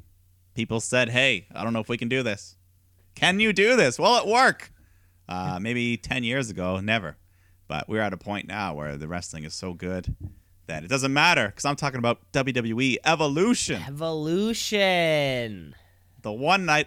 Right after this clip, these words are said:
Speaker 1: only women's, all women's card from TakeOver, or it had N X T, it had people from everywhere. U K, N X T, everything.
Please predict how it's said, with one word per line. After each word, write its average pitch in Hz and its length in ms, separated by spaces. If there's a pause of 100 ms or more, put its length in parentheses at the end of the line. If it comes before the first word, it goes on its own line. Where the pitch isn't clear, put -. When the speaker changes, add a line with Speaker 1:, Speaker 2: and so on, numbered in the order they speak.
Speaker 1:
only 131 420
women's, 127 680
all 143 260
women's 120 300
card 104 480 (180)
from 80 300
TakeOver, 107 580
or 78 140
it 73 80
had 76 120
N 117 140
X - 160
T, 104 160
it 98 80
had 113 160
people 185 220
from 147 100
everywhere. 165 440 (100)
U 143 160
K, 139 420
N 151 140
X - 160
T, 139 200
everything. 143 600